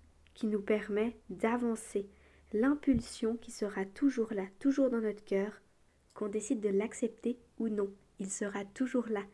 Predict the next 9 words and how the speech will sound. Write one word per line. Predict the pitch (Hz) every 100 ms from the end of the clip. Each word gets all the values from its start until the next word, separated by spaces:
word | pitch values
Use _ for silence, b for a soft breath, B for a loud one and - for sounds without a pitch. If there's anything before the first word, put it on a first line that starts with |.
| b b b
Il | 214
suffit | 196 - - 202
juste | 202 330
d'aller | 294 254 240
le | 233
rechercher, | 220 226 - 214 - - 247 b b b -
d'aller | 190 202
le | 208 196
renourrir | 202 277 285 240 214 214